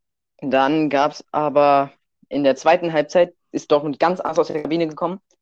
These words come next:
hat direkt in der siebenundvierzigsten Minute hat Bellingham von ungefähr der Strafraumkante getroffen und in der fünfzigsten hat Morey, glaub ich, ist in die Mitte gezogen, hat nach links außen gespielt, also links außen im Strafraum.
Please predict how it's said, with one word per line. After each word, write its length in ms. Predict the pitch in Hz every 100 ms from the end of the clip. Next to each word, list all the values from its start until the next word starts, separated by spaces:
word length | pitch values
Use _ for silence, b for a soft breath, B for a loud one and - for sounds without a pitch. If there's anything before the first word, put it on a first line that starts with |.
| _ _
hat 140 | 139 139
direkt 240 | 151 156
in 60 | 151
der 80 |
siebenundvierzigsten 680 | 139 190 185 175 147 143 -
Minute 280 | 143 147 147
hat 180 | 113 -
Bellingham 600 | 135 135 143 151 165 165 _ - _
von 260 | _ 143 131 -
ungefähr 340 | 190 156 139
der 100 | 123
Strafraumkante 760 | - 127 139 131 131 135 135 - _ _ _ _ _ _ _ _ _ -
getroffen 760 | 123 - 156 170 196 202 214 _ _ _ _ _ _
und 220 | 156 156
in 80 | 147
der 140 | 139 - - _ _ -
fünfzigsten 680 | 170 151 - 156 156 147 -
hat 420 | 139 131 - - _ _ _
Morey, 320 | 135 151 156 170
glaub 240 | 170 165
ich, 120 | 175
ist 120 | 123 143
in 80 | 139
die 60 |
Mitte 220 | 160 170
gezogen, 540 | 165 - 185 175 170 160
hat 160 | 143
nach 160 | 131 -
links 220 | 147 143
außen 260 | - 165 165
gespielt, 500 | 151 - 165 170 -
also 240 | 127 113 110
links 240 | 135 156
außen 320 | - 139 147
im 160 | 139 143
Strafraum. 880 | - - 131 160 160 180 196 196